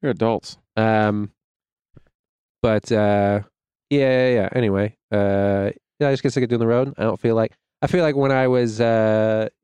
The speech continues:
Speaker 2: you know, who's that?
Speaker 1: Luke the Nuke sneaking up.
Speaker 2: Oh,
Speaker 1: Hey,
Speaker 2: hey, Lukey.
Speaker 1: Skook.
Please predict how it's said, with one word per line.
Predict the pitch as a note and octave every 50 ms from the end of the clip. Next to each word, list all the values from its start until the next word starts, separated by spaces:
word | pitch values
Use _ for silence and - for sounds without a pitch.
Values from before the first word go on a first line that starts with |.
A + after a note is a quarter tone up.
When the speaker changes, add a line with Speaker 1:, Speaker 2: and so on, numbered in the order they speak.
| _ _ -
Speaker 2:
you | D#3 D3
know, | B2+ A2+ A2 A#2+ B2+ - _ _ _ _ _ _ - A#2
who's | A#2+ C3+ A#2+
that? | A#2 G#2+ G#2 - -
Speaker 1:
Luke | C3+ C3+ B2 -
the | - B2
Nuke | A#2+ A#2+ B2+ C3
sneaking | - - C#3+ B2+ A#2 C3 B2
up. | B2+ - _ _ -
Speaker 2:
Oh, | - C3 C3+ C3
Speaker 1:
Hey, | C#3+ D3
Speaker 2:
hey, |
Lukey. | C#3 B2+ B2 A#2+ C3+ B2+ B2+ D3+ E3 F#3+
Speaker 1:
Skook. | G3 - -